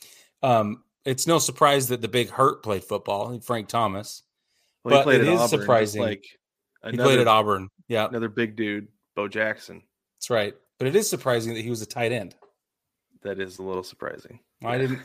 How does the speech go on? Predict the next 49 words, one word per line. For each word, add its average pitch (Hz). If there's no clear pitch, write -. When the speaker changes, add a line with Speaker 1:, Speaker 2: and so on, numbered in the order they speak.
Speaker 1:
I 123
mean, 110
<laughs> -
I 117
don't 120
know 113
why. 117
<laughs> -
He's -
just 127
a 202
large, 190
Speaker 2:
<laughs> -
Speaker 1:
large 123
human 123
being. 113
It's, -
can't 127
imagine 117
him 107
hauling 120
around 120
too 113
much. 95
He 131
must 131
have 131
been 123
a 104
blocking 98
tight 92
end 92
or 92
something 98
like -
that. 107
Speaker 2:
That's 117
the 123
way 107
they 101
played 95
back 92
then, 92
so -
maybe. 90
Speaker 1:
Yeah, 104
Speaker 2:
But 98
Speaker 1:
you're 104
right. 107